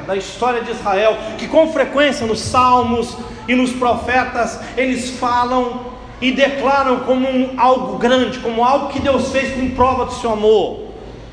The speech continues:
Agora tem um detalhe, mesmo depois da décima praga, que os israelitas foram liberados para sair, dali a pouco,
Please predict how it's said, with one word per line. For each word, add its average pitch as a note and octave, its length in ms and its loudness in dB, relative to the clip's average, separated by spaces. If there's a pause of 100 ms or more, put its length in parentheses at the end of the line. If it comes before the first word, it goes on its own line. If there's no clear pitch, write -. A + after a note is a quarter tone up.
(460)
Agora C#4+ 220 4
tem C#4+ 120 -2
um C#4+ 120 0
detalhe, A3+ 580 2 (840)
mesmo A#3+ 460 2
depois B3 800 0 (140)
da F3+ 80 0
décima A#3 520 0
praga, G#3+ 480 2 (800)
que A#3 60 -2
os A3 120 0
israelitas A#3 640 0
foram A#3 360 2
liberados C4 680 2
para B3 260 2
sair, A#3 300 0
dali C4 220 2
a C4+ 80 2
pouco, D4+ 440 2